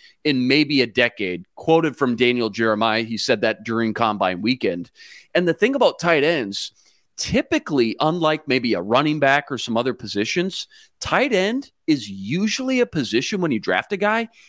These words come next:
it takes two, three years minimum to develop that guy. And tight ends usually are at their best when they're signing their second and third contract. And that's exactly what the Vikings tapped into here with Josh Oliver.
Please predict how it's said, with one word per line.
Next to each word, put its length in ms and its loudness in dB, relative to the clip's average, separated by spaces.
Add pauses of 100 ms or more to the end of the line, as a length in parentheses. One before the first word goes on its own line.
(260)
it 280 -2
takes 480 -2
two, 240 0
three 280 0
years 440 0
minimum 720 2 (340)
to 120 0
develop 520 0
that 240 0
guy. 360 0 (320)
And 180 -2
tight 240 2
ends 280 -2
usually 600 2
are 100 4
at 160 4
their 120 -2
best 540 -4 (260)
when 300 0
they're 160 0
signing 440 0
their 140 0
second 360 -4
and 120 -6
third 220 -4
contract. 680 -2 (260)
And 160 -2
that's 240 -2
exactly 720 -2
what 180 2
the 80 2
Vikings 460 -2
tapped 300 -2
into 320 -2
here 200 2
with 140 -2
Josh 320 0
Oliver. 440 0